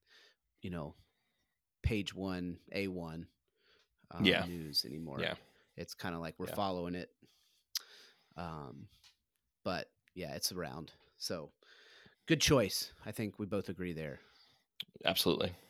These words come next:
Speaker 2: What was your
Speaker 1: So
Speaker 2: number
Speaker 1: what
Speaker 2: two
Speaker 1: else you
Speaker 2: again?
Speaker 1: got? Well, so I, w-, I,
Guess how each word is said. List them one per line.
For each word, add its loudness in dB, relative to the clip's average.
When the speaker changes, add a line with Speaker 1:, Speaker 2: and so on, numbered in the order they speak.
Speaker 2:
What 12
was 12
your 12
Speaker 1:
So 12
Speaker 2:
number 12
Speaker 1:
what 12
Speaker 2:
two 12
Speaker 1:
else 12
you 12
Speaker 2:
again? 12
Speaker 1:
got? 0
Well, 12
so 8
I, 10
w-, 8
I, 4